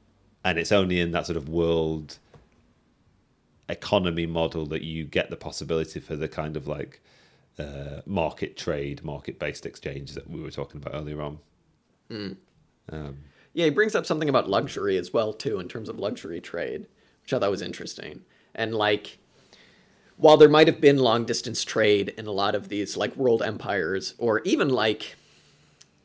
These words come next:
Speaker 2: I suppose an example would be, like,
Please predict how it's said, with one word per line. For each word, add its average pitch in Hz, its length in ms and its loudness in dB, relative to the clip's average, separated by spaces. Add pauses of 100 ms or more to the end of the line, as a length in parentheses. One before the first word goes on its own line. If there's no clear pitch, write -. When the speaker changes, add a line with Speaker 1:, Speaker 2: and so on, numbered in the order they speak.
(600)
Speaker 2:
I - 80 -6
suppose 175 440 6 (200)
an 143 120 -2
example 123 500 0
would 104 160 0
be, 104 220 0
like, 95 520 0